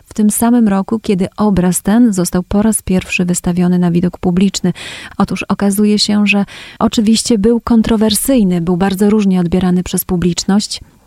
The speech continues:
Niektórzy nawet nie wierzyli w to, że, em, surrealista mógł, e, ten obraz, e, popełnić zupełnie na serio. Myśleli, że, e, jest to rodzaj jakiegoś happeningu. No otóż nie.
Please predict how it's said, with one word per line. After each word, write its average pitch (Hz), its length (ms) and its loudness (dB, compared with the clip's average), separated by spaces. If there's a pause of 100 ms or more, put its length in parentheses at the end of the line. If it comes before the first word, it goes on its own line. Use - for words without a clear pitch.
(440)
Niektórzy 190 560 2
nawet 185 420 0
nie 196 360 4
wierzyli 180 600 2
w - 120 -14
to, 180 260 0
że, 185 260 0 (440)
em, 180 560 0
surrealista 190 760 2
mógł, 180 440 0 (320)
e, - 160 -6
ten 190 240 -2
obraz, 196 420 0
e, - 180 -6
popełnić 202 540 2
zupełnie 196 440 2
na 220 100 4
serio. 190 500 0 (380)
Myśleli, 196 460 0
że, 190 160 -2
e, 196 340 0
jest 185 520 -2
to 196 140 0
rodzaj 185 300 2
jakiegoś 185 440 0
happeningu. 190 680 2 (380)
No 202 100 -2
otóż - 400 -4
nie. 202 340 4